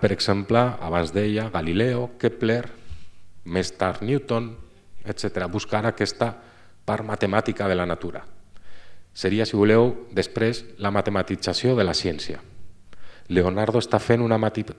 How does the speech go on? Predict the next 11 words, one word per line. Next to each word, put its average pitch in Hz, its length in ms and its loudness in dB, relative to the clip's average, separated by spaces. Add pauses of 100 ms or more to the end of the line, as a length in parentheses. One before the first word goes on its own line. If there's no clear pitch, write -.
(160)
una 107 160 0
matització, 104 640 0 (100)
matematització 92 880 0 (600)
de 87 180 4
l'art 101 420 2 (800)
i 92 80 -10
fins 92 220 -4
i 87 60 -8
tot 110 180 0
de 92 140 2
tot, - 340 -2